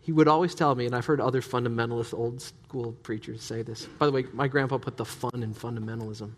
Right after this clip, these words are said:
My dad put the mental. I, I put the duh. But fundamentalists would often say,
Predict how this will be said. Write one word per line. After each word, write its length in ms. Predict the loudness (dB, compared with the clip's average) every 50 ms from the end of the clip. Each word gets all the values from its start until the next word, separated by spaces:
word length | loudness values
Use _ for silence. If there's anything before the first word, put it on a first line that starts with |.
| -18 -20 -20 -20 -20 -20 -20 -20 -20 -20 -20 -20 -20 -20 -20 -20 -20 -20 -20 -20 -20 -20 -20 -20 -20 -20 -20 -20 -20 -20 -20 -20 -20 -20 -20 -20 -20 -20 -20 -20 -20 -20 -20 -20 -20 _ -20 -14 _ -2
My 80 | 0
dad 300 | 4 6 4 4 4 2
put 120 | -2 -2 -2
the 60 | 0
mental. 500 | 0 0 0 -2 -2 -2 -4 -4 -4 -8 -12 -18 -20 -20 -20 -20 -20 -20 -20 -20 -18 -14 -12 -10 -10 -8 -8 -8 -6 -6 -6 -4 -4 -4 -4 -4 -4 -4 -4 -4 -4 -4 -6 -6 -6 -6 -6 -8 -8 -8 -8 -10 -10 -10 -10 -10 -10 -10 -10 -10 -10 -10 -10 -10 -10 -12 -12 -12 -12 -12 0 4
I, 200 | 6 6 6 4 4
I 120 | 2 2
put 240 | 4 4 0 0 0
the 80 | 0 2
duh. 260 | 4 4 4 4 2 -2 -8 -16 -20 -20 -20 -20 -18 -16 -14 -12 -10 -10 -8 -8 -6 -6 -6 -6 -6 -4 -4 -4 -6 -6 -6 -6 -8 -8 -8 -10 -10 -10 -10 -10 -12 -12 -12 -14 -16 -18 -20 -20 -20 -20 -20 -20 -20 -20 -20 -20 -20 -20 -20 -20 -20 -20 -20 -20 -20 -20 -20 -20 -20 -20 -20 -20 -20 -20 -20 -20 -20 -20 -20 -20 0 2
But 120 | 2 2
fundamentalists 640 | 6 6 8 8 10 10 10 10 10 10 8 8 8
would 80 | 10
often 280 | 10 10 8 6 0 2
say, 320 | 4 6 6 6 6 4